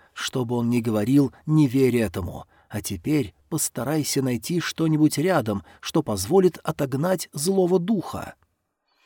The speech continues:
В это время толстяк поднял голову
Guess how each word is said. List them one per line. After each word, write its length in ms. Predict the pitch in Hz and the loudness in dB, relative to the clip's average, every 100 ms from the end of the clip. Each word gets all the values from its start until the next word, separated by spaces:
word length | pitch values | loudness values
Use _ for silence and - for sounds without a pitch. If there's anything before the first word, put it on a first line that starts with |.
| _ | _
В 180 | 92 92 | -8 0
это 280 | 165 151 135 | 0 2 0
время 400 | 117 170 175 160 | 2 2 2 0
толстяк 600 | 139 127 - 180 175 - | 0 -2 -4 -2 -4 -4
поднял 460 | 170 160 135 113 | 0 0 2 -2
голову 520 | 101 196 156 98 85 | 4 4 4 2 -4